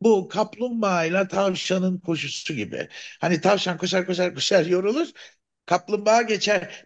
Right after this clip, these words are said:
Bir de yalancı çoban masalı vardır biliyorsunuz. Hani, "Kurt var, kurt var." diye bağırır dağda. "Köylü koşar, koşar, kurt yok.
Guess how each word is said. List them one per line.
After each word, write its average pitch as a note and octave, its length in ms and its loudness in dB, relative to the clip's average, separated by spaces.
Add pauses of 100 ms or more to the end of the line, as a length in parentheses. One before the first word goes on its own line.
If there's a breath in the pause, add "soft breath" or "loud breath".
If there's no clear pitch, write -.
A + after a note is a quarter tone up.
Bir A3 100 -2
de D#4 40 4
yalancı F3 540 2
çoban A#2 720 -4
masalı G#2+ 460 -6
vardır E2+ 500 -6
biliyorsunuz. D#2 480 -12
Hani, B2 200 -8
"Kurt F#3 280 -2
var, E3+ 580 -2
kurt G3 280 -4
var." E3+ 520 2
diye E3 260 -4
bağırır E3+ 600 -2
dağda. D#3 320 -2
"Köylü G3+ 300 -2
koşar, F3 340 -4
koşar, D#3+ 340 -4
kurt - 240 -6
yok. G#3 240 0